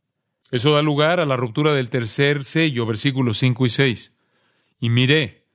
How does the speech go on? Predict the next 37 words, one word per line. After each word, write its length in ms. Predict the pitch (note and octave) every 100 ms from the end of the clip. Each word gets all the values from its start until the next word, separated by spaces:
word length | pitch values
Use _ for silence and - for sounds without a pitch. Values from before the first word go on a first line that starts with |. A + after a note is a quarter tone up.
| _ _ _
y 120 | - A#2+
aquí 200 | B2 C#3
un 80 |
caballo 480 | B2+ B2+ A#2+ B2+ C3
negro, 460 | C3 C3+ A#2+ G#2+ E2 _ _ _ _ _
y 60 |
el 100 | A#2+
que 80 | A#2+
lo 100 | B2
montaba 460 | B2+ B2+ C3 D3 D#3
tenía 220 | C3+ C3
una 120 | C#3+
balanza 520 | B2+ A2 A#2 B2+ -
en 100 | A#2+
la 60 | A#2
mano. 400 | A#2 A#2+ G#2 E2+ _ _ _ _
Y 120 | B2+
oí 200 | C#3 D#3
una 220 | G3 G3+
voz 380 | D3+ D#3+ G3 F#3+
de 80 | D#3
en 100 | C#3
medio 240 | E3 F3
de 80 | E3
los 180 | C3+ A2+
cuatro 360 | D3+ D#3 D#3
seres 280 | B2+ D3+ D3
vivientes 540 | B2+ A#2+ C#3+ D#3 F#3
que 100 | -
decía, 500 | C#3 A#2+ C#3+ D#3+ D3 - _ _ -
"Dos 180 | C#3+ D#3+
libras 300 | E3+ D#3+ C3+
de 100 | A#2+
trigo 340 | C#3+ D#3 D#3+
por 140 | C3+
un 160 | B2+ D3+
denario, 540 | C3+ A#2+ C3+ F3 A3